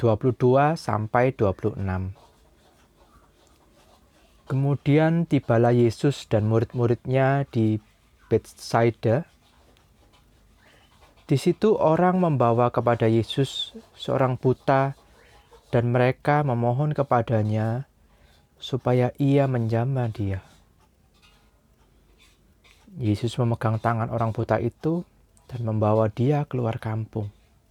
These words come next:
Lalu ia meludah mata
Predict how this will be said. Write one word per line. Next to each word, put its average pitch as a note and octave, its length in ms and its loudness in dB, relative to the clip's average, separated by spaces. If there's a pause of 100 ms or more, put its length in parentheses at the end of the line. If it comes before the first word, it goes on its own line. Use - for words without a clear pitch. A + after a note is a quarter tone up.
(2250)
Lalu A#2 480 -2
ia B2 240 0
meludah A2+ 560 -2
mata A#2 400 -6